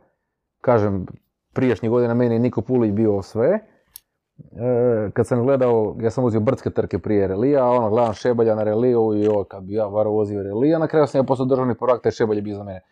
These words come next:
Moraš si postaviti neki cilj, ali to je možda moj cilj, nema, nema dalje. Ok, nastup na V R C-u je, ali sad ja gledam Ožijera ili Loeba na V R C-u, da, ja bi bio svjetski prvak, ali buraz, nema šanse, ne. Tak da,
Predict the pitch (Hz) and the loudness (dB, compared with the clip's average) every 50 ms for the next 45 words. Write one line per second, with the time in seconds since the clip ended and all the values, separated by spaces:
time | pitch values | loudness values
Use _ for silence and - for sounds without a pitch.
0 | _ _ _ _ _ _ _ - 127 139 123 - 131 110 110 - 135 131 135 127 | _ _ _ _ _ _ _ 0 2 2 2 0 -2 -4 -4 -2 -2 -2 -2 -2
1 | 120 123 - 139 127 107 104 107 110 - 175 170 165 175 165 143 151 147 151 147 | -4 -4 -2 0 0 0 0 0 0 0 0 0 2 0 0 2 0 0 0 0
2 | 135 - - 120 101 90 92 110 123 123 117 123 127 127 123 120 110 107 101 92 | 0 -2 -2 -4 -4 -2 -2 -2 -2 -2 0 0 2 2 2 2 2 2 0 0
3 | 90 92 95 - - 127 113 117 127 123 - 120 107 113 113 110 110 120 120 107 | -2 -6 -12 -6 -2 0 0 2 0 0 -2 -6 -6 -2 0 0 2 2 0 -2
4 | 101 - - 131 123 113 110 110 104 98 95 98 104 104 92 - _ _ _ _ | -2 -2 -2 0 2 2 2 0 0 0 0 0 -2 -2 -4 -8 _ _ _ _
5 | _ _ _ - - 143 139 135 139 127 131 139 139 139 131 127 123 120 110 110 | _ _ _ -4 -2 0 0 2 2 2 2 2 2 2 0 0 0 0 0 2
6 | 120 131 139 135 131 127 120 117 117 117 120 123 127 120 110 113 113 110 110 110 | 2 2 2 2 2 2 2 2 2 2 2 2 2 2 2 2 0 2 2 2
7 | 117 127 123 113 - - 135 123 113 117 113 104 101 95 107 107 107 123 127 120 | 4 2 2 0 -2 -4 -4 -2 -2 -4 -6 -8 -8 -10 -6 -4 0 0 2 2
8 | 107 104 113 123 113 113 110 113 113 - - 110 - - 98 - 117 120 110 - | 2 2 2 0 0 0 -2 -2 -2 -4 -6 -12 -14 -10 -6 -2 0 0 0 0
9 | 107 104 101 98 107 110 107 98 95 98 95 92 104 - _ _ - 104 98 95 | 0 -2 -2 -2 0 4 4 4 2 0 -8 -16 -20 -20 _ _ -18 -16 -14 -12
10 | 92 95 101 104 107 104 95 90 - 92 87 90 - - - - - - - _ | -6 -2 0 2 2 2 2 0 -2 -6 -6 -8 -14 -18 -20 -20 -20 -20 -20 _
11 | _ _ _ _ _ _ - - - - _ - 120 110 107 117 113 113 | _ _ _ _ _ _ -20 -20 -20 -12 _ -2 -2 0 2 2 0 0